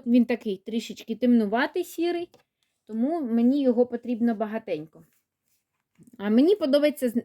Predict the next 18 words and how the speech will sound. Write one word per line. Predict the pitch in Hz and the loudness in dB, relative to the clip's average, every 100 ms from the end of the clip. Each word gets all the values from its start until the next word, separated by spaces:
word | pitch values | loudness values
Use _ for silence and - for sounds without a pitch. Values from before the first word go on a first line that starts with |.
| - | -4
е, | 226 220 208 | -6 -4 -4
поєднання | 226 233 220 277 339 311 294 | -2 -2 0 0 0 -2 -2
з, | - 226 | -2 0
е, | 233 233 _ _ _ _ _ _ 208 208 | 0 -2 _ _ _ _ _ _ -2 0
котики | 294 - 262 269 | 0 -2 -2 0
З | 226 | 2
С | 277 - | 2 2
У, | 285 208 185 | 2 2 0
саме | - 226 214 | -2 0 0
з | 208 | -2
цього | - 226 214 | 0 2 2
відтіночку. | 214 214 330 392 - - 285 269 | -2 -4 -4 -4 -8 -8 -8 -8
Вони | 226 233 247 | -4 0 2
виходять | 254 247 - 220 240 240 _ | 2 0 0 -2 -2 -4 _
крутенькі, | _ 254 247 202 180 - | _ -4 0 -4 -4 -12
гарненькі | 190 208 233 311 440 - 330 _ | -10 -4 -2 -2 -4 -8 -16 _
і | 233 262 | -6 -6
цікавенькі. | - 254 208 170 156 147 | -8 -6 -4 -4 -6 -14